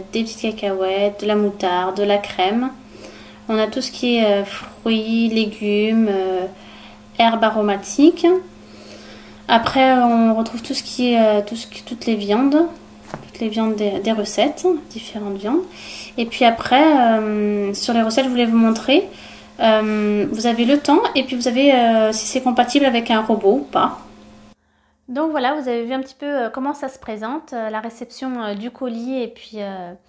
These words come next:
euh, un petit peu de comment, de quoi c'est composé. Et, euh, maintenant, je voulais vous parler de, de mon bon plan que je vous parlais en, en début de vidéo. Donc en fait, euh, j'ai, euh, j'ai l'occasion d'offrir un panier,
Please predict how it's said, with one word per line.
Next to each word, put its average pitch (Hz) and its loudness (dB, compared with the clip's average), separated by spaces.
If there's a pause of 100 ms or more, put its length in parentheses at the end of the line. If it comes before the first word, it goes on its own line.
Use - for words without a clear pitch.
(540)
euh, 190 -8
un 196 -10
petit - -20
peu 233 -4
de 196 -6
comment, 208 -8
de 202 -8
quoi 220 -8
c'est 226 -10
composé. 208 -8 (1040)
Et, 269 0
euh, 233 0
maintenant, 269 -6
je - -20
voulais 302 -6
vous 269 -10
parler 277 -4
de, 233 -8
de 208 -10
mon 269 -6
bon 277 -8
plan 285 -8
que 277 -8
je 233 -10
vous 220 -16
parlais 262 -6
en, 214 -8
en 233 -6
début 262 -6
de 269 -14
vidéo. 226 -6 (400)
Donc 233 -8
en 247 -2
fait, 311 -4
euh, 214 -4
j'ai, 233 -4
euh, 185 -8 (580)
j'ai 240 -12
l'occasion 233 -2
d'offrir 262 -4
un 240 -4
panier, 214 -6